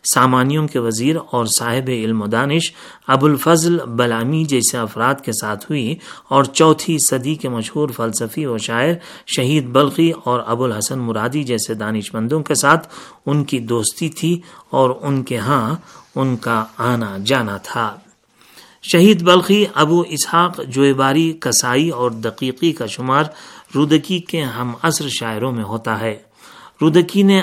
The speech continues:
اپنے بعض اشعار میں ان افراد کا ذکر بھی کیا ہے۔ رودکی دولت مند تھے اور یہ دولت انہوں نے شاعری اور موسیقی کی بدولت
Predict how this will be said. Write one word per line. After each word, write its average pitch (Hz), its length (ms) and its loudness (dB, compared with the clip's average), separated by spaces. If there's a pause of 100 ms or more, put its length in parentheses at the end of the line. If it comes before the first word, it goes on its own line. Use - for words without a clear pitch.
اپنے 151 300 -2
بعض 143 440 4
اشعار 139 360 -2
میں 156 280 -4
ان 131 200 -6
افراد 120 400 -2 (100)
کا 120 100 -6
ذکر 127 320 -8
بھی 107 220 -8
کیا 110 380 -6
ہے۔ 107 180 -6 (600)
رودکی 185 480 4
دولت 139 420 2
مند 127 280 0
تھے 117 180 -8 (100)
اور 151 220 2
یہ 151 120 0
دولت 143 420 2
انہوں 131 300 -2
نے 143 160 -2 (340)
شاعری 156 500 2
اور 131 260 -4
موسیقی 131 540 -2
کی 139 180 -8
بدولت 120 520 -2